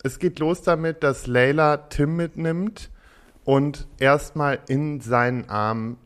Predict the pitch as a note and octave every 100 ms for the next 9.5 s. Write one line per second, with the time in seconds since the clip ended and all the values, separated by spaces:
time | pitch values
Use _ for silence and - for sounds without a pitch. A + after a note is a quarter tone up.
0 | _ - C#3 C3+ - A2+ G#2+ A2+ - G#2
1 | G#2 A2 B2+ D3 D#3 - - - - -
2 | - B2 A#2 A#2 A2+ - A2+ A2 - B2+
3 | B2+ - A2+ - A2+ A2 A2+ G#2+ G2+ -
4 | A2 A2 - - G#2 F2 F#2 - A2+ -
5 | G2+ G2+ G2 G2 F#2+ F2+ F#2+ F#2 F2+ F2
6 | F2 F2+ F#2 _ _ - _ - _ _
7 | _ - _ _ B2+ A2+ A2+ G#2+ A2 G#2+
8 | G#2+ A#2 B2 - - A2+ A2 G#2+ G#2+ -
9 | - A2 G#2 G2+ G2